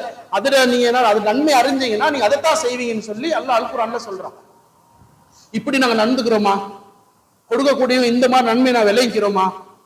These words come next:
இன்னைக்கு இஸ்லாமிய சமூகம் என்ன செய்யுது? கடன்கிற விஷயத்துல ஒரு சாதாரணமா பாதிக்கப்பட்டிருந்தாலும்,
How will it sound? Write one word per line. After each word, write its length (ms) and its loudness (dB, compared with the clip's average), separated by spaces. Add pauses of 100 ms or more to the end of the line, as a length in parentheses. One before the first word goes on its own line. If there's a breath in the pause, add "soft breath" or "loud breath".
(760)
இன்னைக்கு 220 -4
இஸ்லாமிய 360 0
சமூகம் 300 0
என்ன 100 0
செய்யுது? 360 0 (540)
கடன்கிற 760 2
விஷயத்துல 460 -2 (380)
ஒரு 120 -4 (100)
சாதாரணமா 720 4
பாதிக்கப்பட்டிருந்தாலும், 880 0